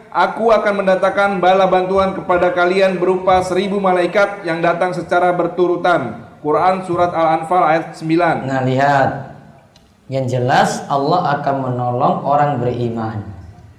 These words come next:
Speaker 2: Apa syaratnya tadi nanti pertolongannya? Tiga, ya. Pertama apa dulu? Tauhid, bersaudara di atas iman. Tiga,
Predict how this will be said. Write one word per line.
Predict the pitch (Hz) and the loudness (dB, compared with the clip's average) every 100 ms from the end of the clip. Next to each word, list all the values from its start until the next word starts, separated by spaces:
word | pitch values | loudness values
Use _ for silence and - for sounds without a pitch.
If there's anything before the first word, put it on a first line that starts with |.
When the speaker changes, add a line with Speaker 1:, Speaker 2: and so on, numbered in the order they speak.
| - - - - - - | -20 -20 -20 -20 -20 -8
Speaker 2:
Apa | 147 180 180 | -4 0 0
syaratnya | 185 185 185 214 | 2 2 2 0
tadi | 214 214 | 0 0
nanti | 214 214 | -2 -2
pertolongannya? | 202 202 202 202 202 208 240 240 | -2 0 2 2 2 2 0 0
Tiga, | 208 196 | 2 4
ya. | 151 - - - - - - | 4 2 0 -8 -18 -20 -10
Pertama | 156 156 170 180 | -4 0 2 2
apa | 175 180 | 2 2
dulu? | 175 190 254 - - - - | 2 2 2 0 -10 -16 -6
Tauhid, | 143 143 143 147 151 160 180 214 220 - - - 131 | 0 2 0 0 0 2 4 4 2 -4 -8 -10 -4
bersaudara | 147 147 147 135 139 139 139 147 151 165 190 202 | -2 0 0 2 0 0 2 2 4 4 2 2
di | 139 | 2
atas | 139 147 - 151 | 0 0 -4 -4
iman. | 143 147 165 190 | -4 -2 -2 -2
Tiga, | 170 165 143 170 196 - | 0 0 2 2 2 0